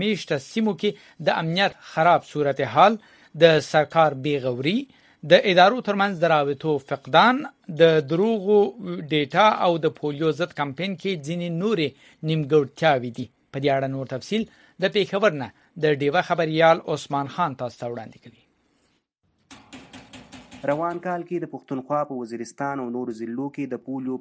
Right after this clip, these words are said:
Speaker 2: پیښو د چارواکو هغه تمې پرې کړې چې په تیرو دوو کلونو کې د پولیو د کیسونو د کمیدو سره د وایرس د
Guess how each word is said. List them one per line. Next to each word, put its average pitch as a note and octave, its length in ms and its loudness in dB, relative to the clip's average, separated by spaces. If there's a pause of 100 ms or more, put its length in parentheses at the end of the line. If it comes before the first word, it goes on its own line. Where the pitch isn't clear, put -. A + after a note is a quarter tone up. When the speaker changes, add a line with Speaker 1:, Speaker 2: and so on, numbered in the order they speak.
Speaker 2:
پیښو C3+ 280 -10 (140)
د - 20 -4 (200)
چارواکو C3 540 -8 (120)
هغه C3 260 -4 (180)
تمې B2+ 280 -6
پرې A2+ 140 -8 (100)
کړې D3+ 180 -2 (160)
چې - 160 -10
په D#3+ 220 0
تیرو F3 220 -4 (100)
دوو E3+ 120 -4 (120)
کلونو D#3 320 -4
کې E3 80 -6 (100)
د - 20 -6 (120)
پولیو D3+ 380 -4
د - 100 -10
کیسونو B2+ 420 -8
د B2 140 -10
کمیدو A#2 340 -6 (120)
سره C#3 140 -4 (140)
د - 20 -8 (120)
وایرس C3 320 -6 (100)
د - 20 -8